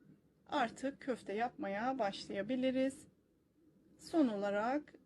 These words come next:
hafifçe elimi ıslatıp üzerini düzledim.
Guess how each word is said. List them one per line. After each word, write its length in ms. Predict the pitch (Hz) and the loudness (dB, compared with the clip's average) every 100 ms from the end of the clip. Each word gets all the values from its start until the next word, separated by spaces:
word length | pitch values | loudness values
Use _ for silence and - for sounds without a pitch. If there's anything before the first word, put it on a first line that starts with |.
| _ | _
hafifçe 680 | - 285 226 - - 277 294 | -8 -6 -6 -8 -4 -2 0
elimi 320 | 226 208 196 | -2 -4 -6
ıslatıp 760 | - - - 214 - 240 269 - | -6 -8 -8 -8 -6 -2 -2 -2
üzerini 500 | 233 202 190 190 196 | -6 -4 -2 -4 -6
düzledim. 720 | 226 220 208 185 208 220 285 | -6 -4 -4 -2 0 2 0